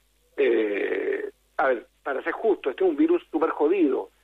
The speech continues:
nada es fácil, no me quiero exceder en el comentario. Em, ningún presidente del mundo lo hace bien en términos reales, todos tienen muertos que eran, muertes que eran inevi-, eran evitables,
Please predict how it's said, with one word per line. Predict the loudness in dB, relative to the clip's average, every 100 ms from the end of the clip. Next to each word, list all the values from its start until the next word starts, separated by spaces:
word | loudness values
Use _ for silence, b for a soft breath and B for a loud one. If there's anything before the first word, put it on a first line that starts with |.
| _
nada | -4 0 0
es | -2
fácil, | -2 -2 -4
no | -6
me | -4
quiero | -2
exceder | -2 -2 0 0
en | 0
el | 0
comentario. | -2 -6 -4 -2 0 -2 -8 _ _ _ _
Em, | -2 0 -2 -8 _ 0
ningún | 2 4 2
presidente | 0 -2 -4 -2 -2
del | -2
mundo | -2 0 2
lo | 2
hace | 0 -2 -10
bien | -8 0 2 2 -4 -16 _ _ _ _ _ -12
en | -8
términos | -2 -2 -2 -10 _ _ -14
reales, | -2 0 2 0 -4
todos | -8 -8
tienen | -10 -10
muertos | -6 -6 -6
que | -8
eran, | -8 -8
muertes | -8 -8 -8
que | -10
eran | -8 -6
inevi-, | -8 -8 -10 -6
eran | -4 -4
evitables, | -6 -2 0 2 0 -4